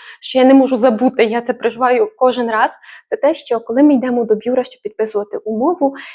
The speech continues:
і, е, там, звичайно, умова на польській мові, і пані мене питається, ка-, каже: «Ну, м, ви ж нас не обманете, там не буде нічого такого в умові». Я кажу: «Ні», тому що я впевнена, що, я впевнена в цій умові, так, що там все так, як треба.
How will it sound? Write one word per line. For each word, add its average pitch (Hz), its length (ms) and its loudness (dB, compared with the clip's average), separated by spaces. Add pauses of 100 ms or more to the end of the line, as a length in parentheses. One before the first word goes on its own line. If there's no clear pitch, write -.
(160)
і, 247 500 0
е, 240 260 -4
там, 240 220 -4
звичайно, 269 380 2
умова 269 340 -2
на 254 120 0
польській - 360 -10
мові, 214 240 -4
і 254 160 -10
пані 294 560 0
мене 233 260 -8
питається, 240 600 -12
ка-, 247 140 -4
каже: 240 280 -6 (320)
«Ну, 269 380 2 (120)
м, 269 200 2 (140)
ви 269 140 2
ж 277 100 2
нас 277 140 -2
не 269 120 4
обманете, 262 520 2
там 220 160 -6
не 240 100 -2
буде 254 220 -2
нічого 254 360 -4
такого 202 400 -8
в 185 60 -8
умові». 196 360 -8
Я 214 180 0
кажу: 233 280 0
«Ні», 277 480 4 (280)
тому 240 140 -2
що 240 160 -8
я 240 140 2
впевнена, 233 580 -2
що, - 260 -12
я 240 60 -6
впевнена 294 400 2
в 220 60 -2
цій - 160 -8
умові, 214 380 -4
так, 285 140 -6
що - 160 -18
там 254 160 -8
все - 220 -10
так, 285 200 -10
як 320 140 -4
треба. - 500 -4